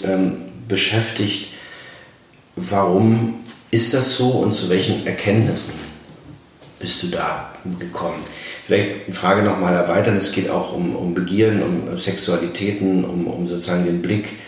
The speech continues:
den, den, äh, männlich gesteuerten Blick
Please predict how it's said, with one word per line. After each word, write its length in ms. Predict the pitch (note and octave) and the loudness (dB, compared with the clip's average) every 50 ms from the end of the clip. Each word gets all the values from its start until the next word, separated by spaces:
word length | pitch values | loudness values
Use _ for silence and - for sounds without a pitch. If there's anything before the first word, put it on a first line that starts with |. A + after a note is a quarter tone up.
| - - - - | -20 -20 -12 -6
den, 360 | - F2+ E2+ - - - - | -2 -2 -2 -2 -2 -4 -2
den, 460 | - - F2 F2 - - - - - | -2 0 0 2 0 -2 -2 -4 -6
äh, 100 | B1 - - | -6 -4 0
männlich 420 | F2 F2+ F#2+ G#2+ A2+ A2+ A2+ - | 2 4 4 6 6 4 4 2
gesteuerten 580 | F#2+ F#2 - - F#2 F2 F2+ F2+ F2+ - F2+ F2 | 0 -2 0 2 2 4 4 2 0 0 -2 0
Blick 260 | F2+ F#2 F2+ - | 0 0 -2 -2